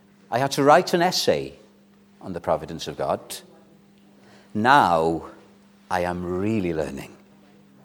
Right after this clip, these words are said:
about the providence of God." You know the difference? You know the difference?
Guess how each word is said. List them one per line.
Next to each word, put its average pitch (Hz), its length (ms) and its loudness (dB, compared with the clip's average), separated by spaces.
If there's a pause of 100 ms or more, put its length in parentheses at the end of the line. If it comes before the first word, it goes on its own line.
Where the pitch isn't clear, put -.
(140)
about 78 280 -8
the 82 80 -12
providence 80 920 -2 (600)
of 85 140 -4
God." 78 360 -2 (200)
You 123 80 -2
know 156 140 6
the 196 140 6
difference? - 480 -2 (680)
You 143 80 -2
know 175 100 4
the 190 60 -2
difference? 196 560 -4